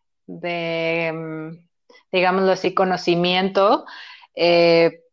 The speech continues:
siento que de alguna forma, pues, todo está ligado, ¿no? O sea, el, el tema, mm, digo, tú llegaste a, a conocer todo esto por, mm, sí, por, porque llegaste a un punto, como tú dices, de quiebre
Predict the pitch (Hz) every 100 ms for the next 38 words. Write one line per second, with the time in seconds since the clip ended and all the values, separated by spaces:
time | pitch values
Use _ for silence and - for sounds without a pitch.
0 | _ _ _ - 240 233 294 226 196 185
1 | 208 220 240 - 214 208 214 233 - 196
2 | 196 208 214 208 196 196 185 185 180 170
3 | 170 202 226 196 180 175 170 - 180 175
4 | 175 175 - 185 180 214 214 226 240 233
5 | 202 170 123 - _ _ - 196 202 208
6 | 220 202 202 - 202 208 - 165 165 160
7 | 156 - 170 170 180 180 190 185 - _
8 | _ 208 208 214 208 208 208 208 175 156
9 | 151 _ _ - - _ _ _ _ _
10 | - 175 175 170 175 214 214 220 220 -
11 | 196 190 180 185 196 - 220 214 220 214
12 | 220 233 196 170 165 170 190 190 202 175
13 | 156 - 196 190 196 285